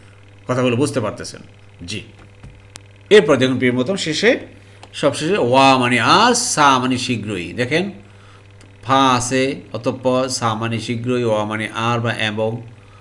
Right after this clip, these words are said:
দেখছেন কমন শব্দগুলো চলে আসতেছে বারবার। ওয়া সা ইয়ালামু,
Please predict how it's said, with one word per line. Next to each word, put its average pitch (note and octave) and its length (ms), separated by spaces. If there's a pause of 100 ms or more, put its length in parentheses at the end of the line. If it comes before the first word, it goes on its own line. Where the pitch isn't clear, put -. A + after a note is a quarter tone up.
(140)
দেখছেন C3+ 320
কমন D#3 440 (220)
শব্দগুলো C3 360
চলে C3+ 220
আসতেছে B2 300
বারবার। B2 320 (840)
ওয়া A#3+ 480
সা D#3 380
ইয়ালামু, A#3 1300